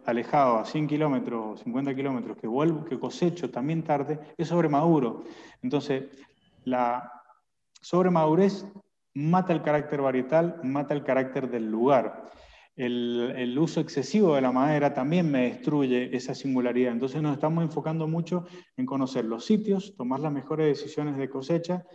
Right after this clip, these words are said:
y de elaboración para poder, de alguna manera, potenciar lo que naturalmente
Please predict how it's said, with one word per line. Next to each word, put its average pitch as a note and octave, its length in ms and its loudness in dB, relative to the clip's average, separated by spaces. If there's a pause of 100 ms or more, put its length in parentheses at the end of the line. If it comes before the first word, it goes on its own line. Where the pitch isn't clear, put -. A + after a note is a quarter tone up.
(320)
y F#3 160 4
de E3+ 100 6
elaboración E3 720 2
para D#3+ 300 2
poder, E3 340 4 (720)
de C3 80 -4
alguna C#3+ 220 0
manera, D#3 280 2
potenciar C#3 520 2
lo E3 180 4
que D3+ 180 2
naturalmente C#3+ 1000 -2